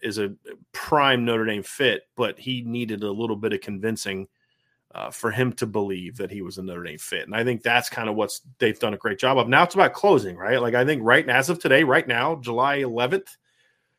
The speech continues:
you know, one thirty in the afternoon here in the, in the East Coast, I think that Notre Dame is the leader for Ausberry. But I would have said the same thing about Jason Moore a couple weeks ago. We'd have said the same thing about Dante Moore a month ago. It's, you gotta close, right?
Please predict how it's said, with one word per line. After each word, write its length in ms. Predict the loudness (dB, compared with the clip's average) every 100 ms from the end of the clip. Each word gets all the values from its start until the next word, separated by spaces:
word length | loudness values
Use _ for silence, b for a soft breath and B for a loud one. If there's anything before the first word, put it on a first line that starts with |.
| _ _ _ _ _ -2
you 120 | 0
know, 140 | 2
one 340 | 0 2 2 0
thirty 340 | 2 4 4
in 80 | 2
the 80 | 2
afternoon 420 | 2 0 -2 -2
here 200 | 0 0
in 60 | 0
the, 260 | -2 -4
in 80 | -6
the 140 | -4 -4
East 240 | -6 -2
Coast, 360 | 2 4 4 2
I 140 | 0
think 160 | 0 -4
that 120 | -2
Notre 200 | 0 0
Dame 220 | -2 -4
is 100 | -4
the 80 | -2
leader 320 | -2 0 -2
for 140 | -4
Ausberry. 560 | -8 -8 -12 -14 -14 -12 -4
But 200 | 0 0 -2
I 120 | -2 0
would 160 | 2
have 100 | 0
said 220 | 0 -2
the 40 | -4
same 240 | -2 -4
thing 120 | -2
about 180 | -2 -2
Jason 340 | 0 -2 -2 -6
Moore 200 | -2 -2
a 60 |
couple 280 | -2 -8 -6
weeks 300 | -8 -8 -10
ago. 240 | -4 -2
We'd 160 | -2 -4
have 80 | -6
said 180 | -8 -10
the 40 |
same 260 | -6 -6 -6
thing 120 | -10
about 280 | -6 -8 -6
Dante 360 | -8 -6 -8
Moore 340 | -6 -4 -2 -2
a 340 | -6 _ -8
month 260 | -6 -6 -6
ago. 460 | -2 0 0 0 b b b b b -2
It's, 240 | -2 -2 -8
you 240 | -6 -2
gotta 180 | 2 2
close, 380 | 4 4 4 2
right? 300 | 0 0 0